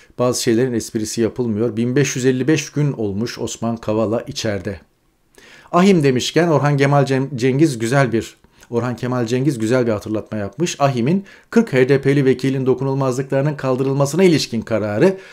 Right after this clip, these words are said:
Kılıçdaroğlu için acil ve yakıcı bir helalleşme çağrısı aynı zamanda diyor. Evet, o vekilleri oraya gönderen Kılıçdaroğlu'nun aldığı karardı.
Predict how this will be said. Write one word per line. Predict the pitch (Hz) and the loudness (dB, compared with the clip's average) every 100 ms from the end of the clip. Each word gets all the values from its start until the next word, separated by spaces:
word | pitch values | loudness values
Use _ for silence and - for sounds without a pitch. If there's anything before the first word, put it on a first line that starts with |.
| - | -14
Kılıçdaroğlu | - 147 147 190 170 143 131 | 0 2 4 4 4 4 2
için | 127 151 135 | 0 -4 -2
acil | 131 139 170 175 | 0 2 2 4
ve | 139 | 4
yakıcı | 135 151 143 165 | 4 2 2 4
bir | 160 | 4
helalleşme | 120 139 139 139 - 147 | 4 2 2 0 -2 -2
çağrısı | 143 127 123 143 | 0 0 0 0
aynı | 135 131 | 0 0
zamanda | 120 123 120 123 98 | 0 0 2 2 0
diyor. | 101 92 - _ - - - | -4 -14 -20 _ -20 -20 -2
Evet, | 151 127 - | 2 2 2
o | 151 139 | 4 4
vekilleri | 117 120 107 107 | 4 0 -2 0
oraya | 120 131 | 2 2
gönderen | 113 120 110 113 143 147 | 2 0 2 0 0 -2
Kılıçdaroğlu'nun | 127 123 - 135 120 110 127 | -2 -4 -2 -2 0 -2 -4
aldığı | 110 101 127 143 | -4 0 0 0
karardı. | 110 113 104 | -2 -2 -2